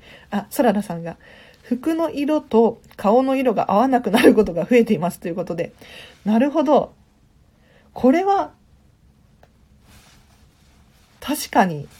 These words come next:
服の色と顔の色が合わなくなることが増えている。うんうんうん。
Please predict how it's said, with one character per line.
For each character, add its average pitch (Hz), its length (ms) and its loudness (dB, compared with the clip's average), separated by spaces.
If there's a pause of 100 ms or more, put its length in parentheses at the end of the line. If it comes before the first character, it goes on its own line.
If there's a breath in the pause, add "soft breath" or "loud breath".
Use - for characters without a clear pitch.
(160)
服 311 100 0
の 349 160 0
色 330 220 -2
と 214 100 -4
顔 202 180 0
の 226 60 0
色 220 140 0
が - 120 -6
合 202 40 -2
わ 226 80 0
な 262 100 -4
く 208 80 -8
な 180 80 -6
る 175 60 -8
こ - 80 -16
と 170 80 -10
が - 120 -14
増 330 100 0
え 330 100 -4
て 185 100 -14
い 165 120 -8
る。 165 200 -16 (220)
う - 20 -12
ん 185 240 -14
う 208 40 -6
ん 226 80 -4
う - 0 - (160)
ん。 180 200 -16